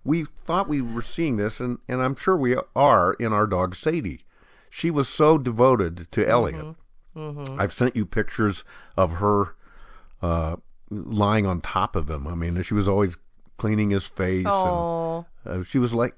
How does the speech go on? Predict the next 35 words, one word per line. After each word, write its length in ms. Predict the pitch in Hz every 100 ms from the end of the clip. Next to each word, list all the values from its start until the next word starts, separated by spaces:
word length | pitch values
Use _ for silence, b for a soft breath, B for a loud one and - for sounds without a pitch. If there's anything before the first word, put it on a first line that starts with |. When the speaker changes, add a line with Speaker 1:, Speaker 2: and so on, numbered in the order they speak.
| -
Speaker 1:
this 340 | - 117 117 98
dutiful 720 | 95 123 131 113 101 92 80 b b b -
little 400 | 117 101 98 92 -
servant. 380 | - 165 135 127
He 120 | 175
was 180 | 180 147
like 300 | 127 131 131 113 -
her 180 | 135 139
reason 600 | 127 131 135 104 98 98 b b b b b
for 180 | - 101
existing. 600 | 92 98 113 - - 71
And 140 | 98 104
then 160 | 113
when, 120 | 117 -
and 160 | 120 113
all 160 | 131
of 80 | 123
a 20 |
sudden 220 | - 123
he's 220 | 120 117 85
gone, 480 | 117 143 95 82 - b b b b b -
and 160 | 117
you 100 | 123
can 160 | 120 127
tell 220 | 175 190
she 240 | - 127 117
seems 560 | - - 143 139 117
lost. 580 | 120 135 233 - - - - - - - -
Speaker 2:
Yeah, 300 | 73 113 120 -
Speaker 1:
Um, 260 | 92 90 90
Speaker 2:
it's 80 | 92
hard. 420 | 151 156 156 135 -
Speaker 1:
We, 220 | 123 127 107 - - - -
you 120 | 123
know, 120 | 123